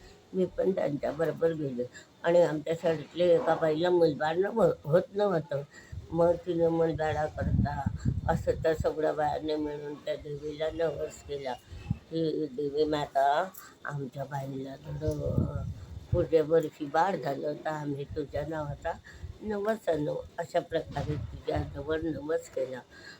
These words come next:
आणि मी थोड्या वेळानं उठले त्या देवी मातेला, भवानी मातेवर हात जोडते. भवानी माता तू देवी आहे, मला मान्य आहे,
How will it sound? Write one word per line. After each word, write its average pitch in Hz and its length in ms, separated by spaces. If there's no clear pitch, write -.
आणि 156 140
मी 151 240
थोड्या 151 240
वेळानं 151 460
उठले 147 680
त्या 151 100
देवी 147 400
मातेला, 151 520
भवानी 151 420
मातेवर 147 600
हात 147 260
जोडते. 143 480
भवानी 143 440
माता 160 380
तू 196 180
देवी 156 420
आहे, 160 120
मला 147 340
मान्य 147 380
आहे, 151 80